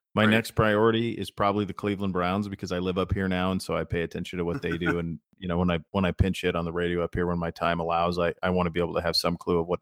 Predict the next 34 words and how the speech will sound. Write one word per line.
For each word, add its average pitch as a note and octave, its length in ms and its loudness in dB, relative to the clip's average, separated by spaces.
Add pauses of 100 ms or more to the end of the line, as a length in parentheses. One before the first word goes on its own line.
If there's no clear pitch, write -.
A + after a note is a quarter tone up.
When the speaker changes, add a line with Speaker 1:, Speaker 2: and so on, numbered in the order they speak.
(100)
Speaker 1:
what F#2 120 -2
the F#2 80 0
hell's F2 180 0
going F2 180 0
on E2 100 2
with D#2+ 100 -4
them. F2+ 260 2 (380)
And A2 60 2
then A#2 80 6
my A#2 80 8
Speaker 2:
Right. A2 60 8
Speaker 1:
next - 340 2 (220)
loyalty G#2+ 500 4
would G2 120 4
be G2 120 2
to F#2+ 80 0
my F2+ 140 0
kids' D#3+ 340 0
teams. D#2+ 340 -6 (500)
Um, F2+ 380 0
so, G#2 200 -2
like, F#2+ 260 -2
they'll G2 160 0
bop, F#2 260 0 (240)
try G#2 180 0
to F#2+ 80 0
get F2+ 180 -4
their G2 160 2
games F2 300 -2
in E2+ 120 -4
if E2 140 -8
I E2+ 80 -6
can. A2 280 0
But, F2+ 160 -2